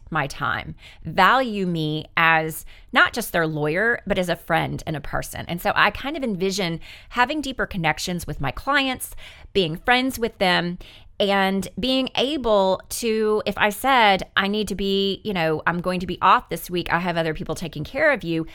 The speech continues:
they respected that, which meant they didn't reach out to me and expect me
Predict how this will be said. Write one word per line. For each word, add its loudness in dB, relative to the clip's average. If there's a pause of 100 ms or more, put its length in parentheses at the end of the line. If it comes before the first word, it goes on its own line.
(180)
they 6
respected -2
that, 2
which -2
meant -2
they -4
didn't -4
reach -4
out 0
to -6
me -2
and -2
expect -6
me -2